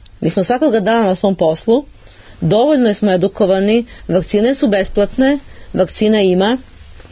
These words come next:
nema nestašica vakcina, e, dostupni smo roditeljima dvanaest sati dnevno, prema tome, e, naš je posao da decu pregledamo i ukoliko su zdravi vakcinišemo, a ne da ih prijavljujemo.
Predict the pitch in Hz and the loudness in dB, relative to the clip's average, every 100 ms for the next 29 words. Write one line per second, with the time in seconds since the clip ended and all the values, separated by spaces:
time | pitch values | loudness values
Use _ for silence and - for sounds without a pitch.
0 | - 165 175 240 262 202 226 214 170 170 | -4 0 2 2 2 -2 -4 -4 -2 0
1 | 151 - 160 170 208 226 - - - - | -2 -2 -2 0 -2 -4 -14 -20 -20 -20
2 | - - 165 165 165 156 - 147 151 139 | -8 -2 2 4 2 0 0 -2 0 0
3 | 196 - 254 233 190 202 165 175 208 - | 0 0 -2 0 0 2 2 2 -2 -2
4 | 180 170 160 151 139 147 160 160 220 220 | 0 0 0 0 -2 -2 0 2 0 0
5 | 175 170 - 170 185 185 165 170 - - | -2 0 0 0 0 0 -2 -4 -12 -20
6 | - - - 151 151 151 180 202 165 160 | -20 -10 -4 -2 -2 -2 0 0 -2 -6
7 | - - - - - 151 147 147 - - | -18 -20 -20 -14 -4 0 2 2 -2 -6
8 | 101 147 202 202 156 165 185 - 196 156 | -4 -2 0 -2 -2 -2 -2 0 0 0
9 | 165 202 185 156 160 165 214 196 180 156 | 0 -2 -4 -2 -2 0 0 0 0 0
10 | - 160 170 220 175 156 190 208 156 - | 0 -2 -2 -2 0 0 0 0 -2 -2
11 | 175 185 185 151 139 135 170 190 196 - | 0 0 0 -2 0 0 0 -2 -4 -2
12 | 170 139 139 120 92 | -2 0 0 -2 -2